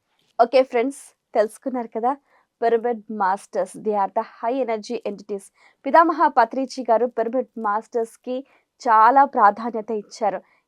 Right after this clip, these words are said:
ఎందుకంటే వాళ్ళు మాస్టర్స్, ప్రతి ఒక్క విషయం గురించి క్షుణ్ణంగా తెలుసుకోవటమే కాకుండా వాళ్ళు ఆచరించి అందరికీ తెలియచేస్తున్నారు కాబట్టి. So be a pyramid master and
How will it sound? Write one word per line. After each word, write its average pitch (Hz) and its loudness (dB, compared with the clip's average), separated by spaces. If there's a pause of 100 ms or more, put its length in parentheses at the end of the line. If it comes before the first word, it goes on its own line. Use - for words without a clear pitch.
ఎందుకంటే 254 -4
వాళ్ళు 220 -2
మాస్టర్స్, 202 -10 (340)
ప్రతి 262 0
ఒక్క 339 -8
విషయం 294 -4
గురించి 277 -4
క్షుణ్ణంగా 285 -6
తెలుసుకోవటమే 269 -4
కాకుండా 247 0 (400)
వాళ్ళు 226 2 (100)
ఆచరించి 294 -4 (260)
అందరికీ 285 -4
తెలియచేస్తున్నారు 233 -6
కాబట్టి. 196 -10 (460)
So 247 4
be 208 -6
a 311 -2 (100)
pyramid 226 0
master 214 -4 (580)
and 214 -10